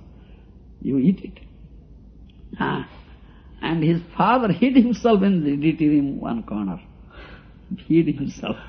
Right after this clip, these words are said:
<laughs> Remained in deity room in one corner. <laughs> Father hid himself. And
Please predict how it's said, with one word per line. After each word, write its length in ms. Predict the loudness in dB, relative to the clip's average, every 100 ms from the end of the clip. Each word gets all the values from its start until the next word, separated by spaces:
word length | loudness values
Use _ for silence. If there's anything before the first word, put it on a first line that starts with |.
| -20 -20
<laughs> 300 | -20 -12 2
Remained 540 | 4 4 2 4 6
in 240 | 6 4 6
deity 320 | 4 6 2
room 160 | 2 0
in 140 | 0
one 260 | 0 -2 -2
corner. 540 | -2 -2 0 -2 -2
<laughs> 40 | -14
Father 340 | -10 -6 -4
hid 240 | -2 -2 -4
himself. 340 | -8 -10 -12 -12 -16 -20 -20 -20 -10
And 520 | -4 -4 -2 -4 -4